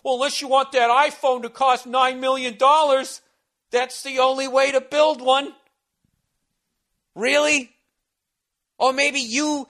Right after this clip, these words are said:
yourself shouldn't make eighty million dollars a fucking year or whatever you're making. The reason why, if you actually paid that guy a decent wage or that poor woman a decent fucking wage, the reason why then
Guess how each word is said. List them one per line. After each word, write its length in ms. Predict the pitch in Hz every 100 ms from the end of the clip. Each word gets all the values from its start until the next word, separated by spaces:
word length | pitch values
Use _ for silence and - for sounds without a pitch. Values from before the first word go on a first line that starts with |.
| -
yourself 680 | 262 - 269 262 233 - _ _ _ _ _ _ -
shouldn't 400 | - 277 240 247
make 260 | 247 254 -
eighty 260 | 240 247 240
million 320 | 240 240 226
dollars 380 | 233 233 226 214
a 60 |
fucking 440 | - 254 240 247 220
year 300 | 240 233 190
or 40 |
whatever 320 | 180 220 214
you're 200 | 214 220
making. 400 | 214 165 - 107 _ _ _ _ _ _ _
The 80 | 185
reason 320 | 240 277 285 247
why, 380 | 233 220 226 - _ -
if 180 | 196 220
you 140 | 220
actually 300 | 220 - 214
paid 320 | - 220 214
that 200 | 214 208
guy 220 | 202 202
a 160 | 202 165
decent 460 | 151 214 208 214 151
wage 380 | 185 208 208
or 60 | 190
that 240 | 175 170
poor 240 | - 214 202
woman 320 | 185 202 190
a 60 | 180
decent 420 | 214 208 - 175
fucking 400 | - 190 190 180
wage, 280 | 196 185 -
the 80 |
reason 320 | 180 214 202 190
why 220 | 190 180
then 280 | 196 196